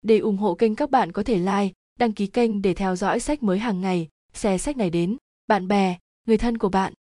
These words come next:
Đó cũng là động lực cho T K Book để tạo thêm được nhiều sách nói hay, hữu ích cho cộng đồng và bạn đọc.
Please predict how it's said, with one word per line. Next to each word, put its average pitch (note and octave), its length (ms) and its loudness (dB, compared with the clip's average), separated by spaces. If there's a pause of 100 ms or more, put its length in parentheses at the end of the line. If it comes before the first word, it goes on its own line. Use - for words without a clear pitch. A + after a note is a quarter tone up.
Đó F#3 220 4
cũng A3+ 160 -2
là C4+ 120 4
động F3+ 180 2
lực F#3+ 200 4
cho G#3 140 2
T G#3 100 2 (120)
K G3 140 2
Book D4 180 2
để F#3 120 4
tạo F3 280 -2 (280)
thêm A#3+ 200 4
được G3 160 4
nhiều G3 180 2
sách C#4+ 220 -4
nói F#3+ 200 2
hay, G#3 340 0 (280)
hữu A#3+ 140 4
ích - 220 0
cho A#3+ 120 -2
cộng F#3+ 240 -2
đồng F3+ 200 0
và E3 120 -4
bạn E3+ 160 -4
đọc. F3+ 160 0